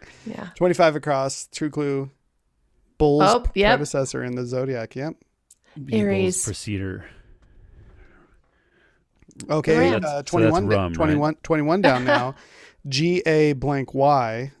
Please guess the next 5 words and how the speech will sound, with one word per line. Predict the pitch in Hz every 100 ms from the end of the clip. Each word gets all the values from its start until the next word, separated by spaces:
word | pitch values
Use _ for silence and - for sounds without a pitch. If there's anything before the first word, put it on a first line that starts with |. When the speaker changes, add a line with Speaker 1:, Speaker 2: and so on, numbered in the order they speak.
| _ _ _
Speaker 2:
True | - 147
clue. | - 156 151 156 156 170 165 - - _ -
I | 139
didn't | 147 160
see. | - 156 180